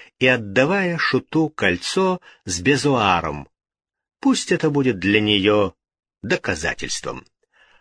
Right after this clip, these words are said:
По крайней мере, берегись». Но прежде чем шут успел выговорить своё предостережение, Кричтон был уже далеко.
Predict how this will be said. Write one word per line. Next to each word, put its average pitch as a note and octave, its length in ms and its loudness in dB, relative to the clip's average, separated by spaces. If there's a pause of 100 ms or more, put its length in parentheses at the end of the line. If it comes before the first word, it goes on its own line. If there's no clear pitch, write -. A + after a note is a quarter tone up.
(160)
По - 100 -12
крайней A2 440 -4
мере, A#2 360 -2
берегись». A2 1000 -2 (300)
Но F#3 160 2
прежде E3+ 480 -2
чем C#3+ 240 0
шут - 340 -2
успел D3+ 500 0
выговорить G2+ 720 0
своё G#2 340 0
предостережение, C3+ 960 -2 (320)
Кричтон E3+ 580 0
был C#3+ 240 2
уже A#2+ 380 2
далеко. F#2+ 580 -2